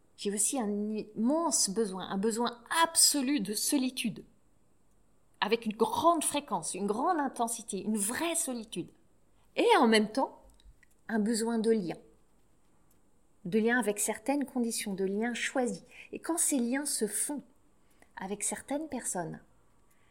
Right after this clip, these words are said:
ils sont d'une puissance, d'une intensité, d'une,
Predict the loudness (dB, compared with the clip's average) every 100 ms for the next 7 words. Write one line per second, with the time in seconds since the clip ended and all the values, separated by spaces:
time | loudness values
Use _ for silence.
0 | -20 _ _ _ _ _ _ _ _ _
1 | _ _ -4 -2 0 2 0 0 -2 0
2 | 0 0 -2 -2 0 0 0 -4 -4 -4
3 | -6 -2 -2 -2 -2 -2 -2